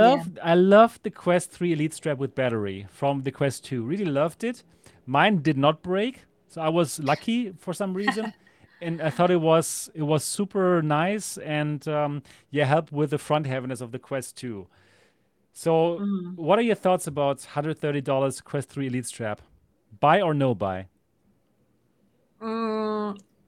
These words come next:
Speaker 2: wait.
Speaker 1: Yep.
Speaker 2: <laughs>
Speaker 1: Agreed. Great.
Speaker 2: Yeah,
Speaker 1: Agreed.
Speaker 2: there, there's gonna be more options for you to choose from.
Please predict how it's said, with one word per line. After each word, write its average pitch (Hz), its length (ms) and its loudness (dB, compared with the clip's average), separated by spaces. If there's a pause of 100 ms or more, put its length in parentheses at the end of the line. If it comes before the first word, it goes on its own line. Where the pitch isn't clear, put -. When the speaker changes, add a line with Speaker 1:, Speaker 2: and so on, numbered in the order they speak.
(120)
Speaker 2:
wait. 202 460 4 (520)
Speaker 1:
Yep. - 180 10 (280)
Speaker 2:
<laughs> - 180 -4
Speaker 1:
Agreed. 147 440 2 (720)
Great. 127 400 0 (640)
Speaker 2:
Yeah, 185 280 2
Speaker 1:
Agreed. 214 160 0
Speaker 2:
there, 254 180 8
there's 247 320 6
gonna 277 220 2
be 220 180 0
more 214 240 4
options 196 420 2
for 196 120 0
you 185 100 2
to 180 100 -10
choose 196 300 -4
from. - 360 -8